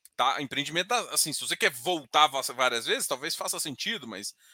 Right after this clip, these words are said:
se você é uma pessoa que vai de vez em quando, cara, não, você não precisa disso. Mas o que eu tô falando é o seguinte: como o empreendimento é muito bom, ter uma, uma propriedade, uma coisa muito boa, é interessante. Então, é,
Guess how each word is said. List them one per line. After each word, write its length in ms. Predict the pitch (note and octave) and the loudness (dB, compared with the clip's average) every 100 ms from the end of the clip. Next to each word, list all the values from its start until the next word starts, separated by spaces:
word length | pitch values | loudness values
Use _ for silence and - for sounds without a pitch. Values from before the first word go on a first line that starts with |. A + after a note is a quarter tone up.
| - - | -20 -6
se 180 | - | -4
você 180 | C3 D3+ | 0 0
é 40 | F#3 | 0
uma 60 | |
pessoa 260 | F3+ E3+ E3+ | 0 -2 -4
que 120 | - | -4
vai 240 | B2 D3 | 8 8
de 80 | D3+ | 8
vez 160 | C#3+ A#2+ | 2 -6
em 80 | G#2+ | -6
quando, 460 | D3+ A3 C4 B2 | -2 0 -2 -4
cara, 340 | - A3+ G3+ C3 | -4 2 2 2
não, 80 | |
você 120 | D3+ G3+ | -2 -2
não 100 | A#3+ | -2
precisa 640 | C4 - - B3+ C#4 D#4+ - _ _ _ | 2 6 6 4 -2 -4 -6 _ _ _
disso. 340 | B2 E3 - C3 | -4 -2 0 6
Mas 280 | F3+ B3 | 8 8
o 100 | D#3+ | 0
que 80 | F3+ | -4
eu 40 | A3 | -6
tô 60 | |
falando 180 | G#3+ A#3 | 0 2
é 20 | |
o 20 | |
seguinte: 320 | B3+ A3 E3 - _ | 2 0 -4 -8 _
como 220 | G#3+ D#4 | -6 -2
o 20 | |
empreendimento 600 | E4+ B3+ G#3+ E3+ E3 E3+ | -2 0 0 2 4 4
é 40 | D#3+ | 0
muito 340 | D#3+ A#3 - | -6 -8 -10
bom, 440 | C#3 B2 D3+ A#3 C#3+ _ _ _ _ _ | -10 -4 -4 -4 -10 _ _ _ _ _
ter 200 | A3 D#4 F#4 G#3 F3 _ | 4 6 6 2 -2 _
uma, 340 | E3 D#3+ D3+ | -6 0 0
uma 120 | C#3 | -2
propriedade, 600 | - D#3 - D3 C3+ B2+ | -6 -8 -2 4 6 6
uma 100 | C3+ | 0
coisa 240 | - C#3+ C3+ | -8 -6 -6
muito 240 | D3+ - | -6 -10
boa, 300 | B2+ F3 G#3 - | -8 -6 -6 -4
é 120 | - A3 | 0 0
interessante. 500 | - G3+ - C#3 - | 2 0 0 -2 -2
Então, 180 | A3+ - - - - _ | -4 -4 -12 -18 -18 _
é, 180 | - | -20